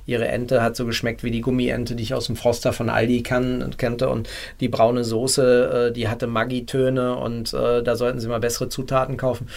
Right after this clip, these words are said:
wo du dann halt sagen musst, „Okay, der Typ hat die Ponzu-Soße nicht verstanden und die Ente war halt geschmort.“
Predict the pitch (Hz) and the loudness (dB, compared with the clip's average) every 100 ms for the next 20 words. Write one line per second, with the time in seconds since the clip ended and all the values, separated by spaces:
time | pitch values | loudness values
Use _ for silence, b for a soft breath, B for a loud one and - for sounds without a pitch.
0 | B B 127 123 123 123 123 127 127 - | B B 0 0 2 0 2 0 0 -2
1 | - - 135 120 139 127 127 127 135 139 | -2 2 4 4 0 -2 0 0 0 0
2 | 160 135 147 151 151 135 - 143 151 143 | 0 0 2 2 0 -4 -2 -2 2 2
3 | 143 131 131 127 127 127 123 123 123 - | 0 -4 -4 -4 -4 0 0 0 -4 -4
4 | 139 147 139 | 4 6 6